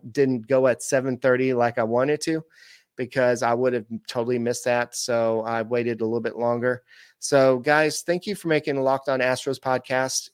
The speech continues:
your first listen every day. Brett and I will be back tomorrow, and we'll go ahead and talk some more about anything else that comes up.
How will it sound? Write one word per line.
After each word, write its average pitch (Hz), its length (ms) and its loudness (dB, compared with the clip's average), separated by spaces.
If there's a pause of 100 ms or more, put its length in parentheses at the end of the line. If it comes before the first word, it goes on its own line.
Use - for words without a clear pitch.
(100)
your 139 260 2
first 147 340 0
listen 139 320 0
every 131 220 0
day. 135 320 2 (360)
Brett 131 260 6
and 135 140 2
I 131 180 6
will 131 100 2
be 131 140 0
back 127 360 4
tomorrow, 143 600 2
and 120 280 0
we'll 120 160 0
go 127 200 2
ahead 127 260 2
and 123 180 -2
talk 127 300 -2
some 127 160 -4
more 127 260 2
about 120 320 0
anything 127 400 -2
else 127 220 2
that 127 200 -4
comes 139 220 -2
up. 147 240 0